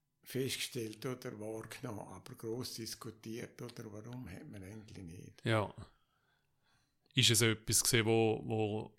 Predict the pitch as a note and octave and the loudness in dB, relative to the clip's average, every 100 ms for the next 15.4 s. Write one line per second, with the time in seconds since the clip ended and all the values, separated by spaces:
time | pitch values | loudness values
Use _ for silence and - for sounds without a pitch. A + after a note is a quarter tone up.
0 | _ _ - G#2+ G#2+ A2+ G#2+ G#2+ _ _ | _ _ -6 -2 0 0 0 -4 _ _
1 | _ A#2 A2 A2+ - A2 G#2+ G#2+ G#2+ - | _ 2 2 2 2 4 4 2 -2 -2
2 | A2 G#2 G#2+ - A#2 A#2+ D3+ - D3+ F3 | -2 -2 4 6 8 6 6 4 4 4
3 | - A2+ A2 G2+ - - G2 A2+ B2+ D#3+ | 2 2 2 0 -4 -2 -2 0 2 2
4 | D#3+ - - - - - - B2 A2+ B2 | 2 -6 -18 -20 -20 -14 0 0 2 2
5 | - - - - A#2+ A#2+ A#2+ - B2+ - | 2 2 0 2 4 6 4 0 4 6
6 | - A2+ A2+ A#2 A2+ D#3+ - D3 A#2+ A2 | 8 8 8 8 6 2 2 6 8 8
7 | A2 - - B2 A2+ A2+ A2+ A2+ A2+ A2 | 6 4 0 4 6 8 8 8 4 2
8 | G#2 - A#2 G#2+ G#2+ B2+ A#2+ A2+ A#2+ A2+ | 0 2 4 4 4 0 -2 -2 -2 -4
9 | D2+ E2 F#2 F#2 G2+ F2+ E2 D#2+ - _ | -6 -8 -8 -8 -8 -10 -10 -14 -16 _
10 | - F2+ A2+ A2 G#2+ A#2 B2+ - B2 A2 | -12 -6 0 2 4 4 2 2 2 6
11 | A2+ A2+ C3 B2 B2+ C3+ C3 B2+ A#2+ A#2+ | 6 6 6 6 8 8 6 8 6 6
12 | B2+ C3 - - B2 A#2 A#2 A#2+ A#2 A#2+ | 2 0 0 0 0 0 0 0 -2 -2
13 | A2+ A2 A2 A#2 A#2+ A#2+ A#2+ A#2 - G#2+ | -2 -4 -6 -6 -4 -4 -4 -6 -8 -6
14 | A#2 A2+ - B2 - A2 - - G2 - | -6 -6 -8 -10 -8 -8 -8 -8 -8 -6
15 | A2+ A#2+ A2+ | -6 -6 -8